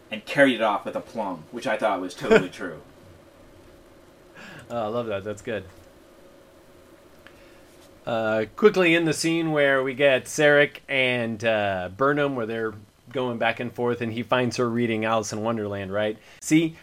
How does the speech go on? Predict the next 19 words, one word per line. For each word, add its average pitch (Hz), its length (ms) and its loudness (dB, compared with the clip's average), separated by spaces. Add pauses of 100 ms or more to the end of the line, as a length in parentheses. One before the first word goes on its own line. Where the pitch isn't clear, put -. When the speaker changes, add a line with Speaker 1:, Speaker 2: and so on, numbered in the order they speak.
Speaker 2:
again 196 260 8
here, 190 360 8
it's 147 120 2
just 160 160 -2
another 160 320 4
thing 160 260 2
to 143 60 0
talk 151 240 4
about 143 260 4
the 139 120 0
emotional 147 600 6
level 135 340 4
that 117 160 -2
he 139 160 -6
must 131 260 -4
have, 113 340 4
because 120 320 -4
he 127 100 -2
says, 151 440 6